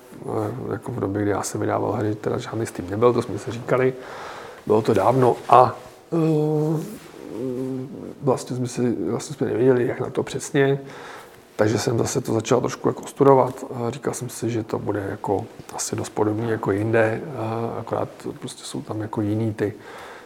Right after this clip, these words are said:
nástroje, kterýma se k tomu dá dosáhnout. A tak jsme s-, eh, se říkali, tak jako, že tam uděláme tu stránku na tom Steamu. Řešili jsme, jestli chceme třeba udělat pre-order nebo ne.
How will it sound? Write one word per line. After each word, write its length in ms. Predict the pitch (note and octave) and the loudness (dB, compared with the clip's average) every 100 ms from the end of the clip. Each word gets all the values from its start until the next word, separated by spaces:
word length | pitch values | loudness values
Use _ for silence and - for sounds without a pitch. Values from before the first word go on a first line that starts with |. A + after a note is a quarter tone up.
| - | -2
nástroje, 460 | A2+ A2 - A#2 G#2+ | 0 0 0 0 0
kterýma 340 | - C3+ A#2+ | 0 -2 -2
se 120 | B2+ | -4
k 60 | A#2 | -2
tomu 220 | A#2+ A#2+ | 0 2
dá 140 | G#2 | 2
dosáhnout. 500 | G2+ - C#3 B2 B2+ C3 - - - - | 0 0 2 2 -2 -4 -12 -20 -16 -8
A 60 | |
tak 140 | A2+ A2+ | -6 -4
jsme 200 | A#2 A2+ | -4 -4
s-, 220 | - - - | -4 -10 -10
eh, 640 | A#2 A#2 A#2 A2+ A2+ A#2 | -4 -2 -2 -4 -6 -6
se 140 | - | -4
říkali, 320 | G#2+ G#2+ G#2 G2+ | -2 2 2 2
tak 240 | G2+ - | -4 -4
jako, 280 | G#2 A2+ G#2+ - - - - - - - | -4 -2 -4 -6 -18 -20 -20 -20 -20 -18
že 160 | - - | -12 -2
tam 160 | A#2 | 0
uděláme 280 | A2+ G#2 G#2+ | 4 2 2
tu 60 | A2+ | -2
stránku 500 | - G#2+ A2 A#2 A#2+ | 2 2 2 2 2
na 100 | A2 | 2
tom 340 | A2 G#2 A2 - - - - | 2 0 -4 -12 -20 -18 -14
Steamu. 580 | - A#2+ A2+ A2+ A2 A2+ - - - - - - - - - - - | -6 -2 0 0 0 -4 -12 -16 -16 -14 -14 -12 -12 -14 -16 -20 -14
Řešili 320 | - A2 A#2+ G#2+ | -6 0 2 2
jsme, 160 | B2+ | 2
jestli 180 | A2 G#2+ | 0 0
chceme 260 | - A2 G#2 | 0 0 0
třeba 240 | - G#2 | 0 2
udělat 280 | G#2+ G#2+ G#2 | 2 0 0
pre-order 520 | B2+ A2+ A#2+ A2+ A2+ | 2 4 4 4 2
nebo 300 | A2 A2 A2+ | 2 2 2
ne. 420 | G2+ A2 A#2+ B2+ | 4 4 2 0